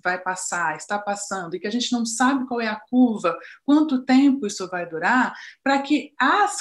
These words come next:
a, a, a, o reflexo seja o menos danoso possível pra sociedade brasileira, pra humanidade como um todo, né? Então,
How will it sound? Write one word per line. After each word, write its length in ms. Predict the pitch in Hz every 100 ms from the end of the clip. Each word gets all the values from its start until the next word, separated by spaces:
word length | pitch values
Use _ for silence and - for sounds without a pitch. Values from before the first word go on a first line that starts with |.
| -
a, 160 | 208 -
a, 320 | 214 254 285 214
a, 340 | 214 208 208
o 60 | 226
reflexo 760 | 214 247 - 247 320 339 - 240
seja 380 | - 269 262
o 60 | 247
menos 460 | 233 302 392 320 240
danoso 560 | 240 220 214 214 - -
possível 680 | 202 - 247 339 269 214 - - -
pra 160 | - 349
sociedade 560 | 359 381 339 302 311 285
brasileira, 640 | 311 311 269 254 302 226
pra 180 | - 247
humanidade 680 | 247 262 254 226 302 302 -
como 140 | 180
um 120 | 170 -
todo, 340 | - - -
né? 200 | 196 220 220
Então, 300 | 214 262